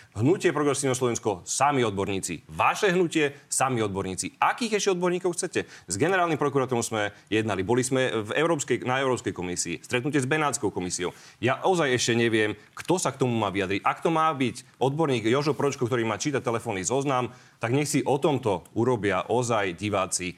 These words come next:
vlastný obraz. Tá diskusia tu jednoducho je, ale ešte raz opakujem, je nekonštruktívna, nikde nesmerujúca, ak sedem poslancov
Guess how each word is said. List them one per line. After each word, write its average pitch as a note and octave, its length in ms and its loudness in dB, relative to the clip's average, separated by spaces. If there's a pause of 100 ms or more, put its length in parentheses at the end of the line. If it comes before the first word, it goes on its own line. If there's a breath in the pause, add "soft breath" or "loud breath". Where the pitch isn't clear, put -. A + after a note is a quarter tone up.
(140 loud breath)
vlastný G2 480 -2
obraz. E2 240 -2
Tá - 80 -8
diskusia G#2+ 480 -2
tu G2 100 -6
jednoducho F2 460 -4
je, C3+ 320 2 (420 loud breath)
ale G#2 220 0
ešte B2+ 240 2
raz B2+ 160 2
opakujem, F#2+ 480 0 (380 soft breath)
je F2 160 -8
nekonštruktívna, B2 960 0
nikde C#3 320 4
nesmerujúca, G2+ 800 0
ak - 160 -6
sedem D3 320 2
poslancov G2+ 640 0